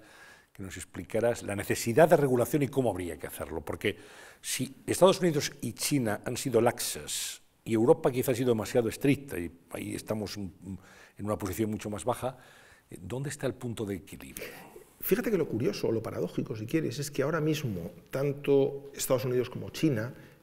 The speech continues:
Speaker 2: están evolucionando para parecerse más a Europa. Ahora están intentando regular a esas tecnológicas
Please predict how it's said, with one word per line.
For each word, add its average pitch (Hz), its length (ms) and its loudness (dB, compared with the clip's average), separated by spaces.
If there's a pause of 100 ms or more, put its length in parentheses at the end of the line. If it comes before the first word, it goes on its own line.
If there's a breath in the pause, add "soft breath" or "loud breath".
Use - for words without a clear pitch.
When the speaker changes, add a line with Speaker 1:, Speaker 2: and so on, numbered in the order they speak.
Speaker 2:
están - 320 -4
evolucionando 143 560 2
para 104 200 -2
parecerse 104 640 -4
más 101 240 -6
a 78 40 -8
Europa. - 420 -10 (320 soft breath)
Ahora 135 160 -2
están 156 180 -4
intentando 139 840 2
regular 113 500 0
a 107 60 -2
esas 113 240 -6
tecnológicas 123 640 -4